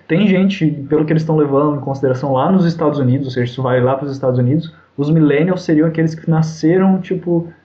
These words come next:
depois dos anos noventa, né? Começo dos anos dois mil até. Tem aí na faixa dos dezenove, vinte e poucos, quase trinta anos, que seria essa mais espírito livre, de certa forma.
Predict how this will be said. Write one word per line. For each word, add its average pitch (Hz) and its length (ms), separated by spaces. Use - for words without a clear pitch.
depois 165 600
dos 185 180
anos 175 160
noventa, 151 640
né? 135 140
Começo 147 460
dos 147 180
anos 139 180
dois 135 180
mil 131 340
até. 135 340
Tem 143 220
aí 147 80
na 147 80
faixa 143 340
dos 139 180
dezenove, 127 1300
vinte 143 260
e - 40
poucos, 139 340
quase 139 300
trinta 139 280
anos, 156 300
que - 80
seria 160 220
essa 160 120
mais 160 280
espírito 160 480
livre, 143 560
de 123 80
certa 120 280
forma. 180 600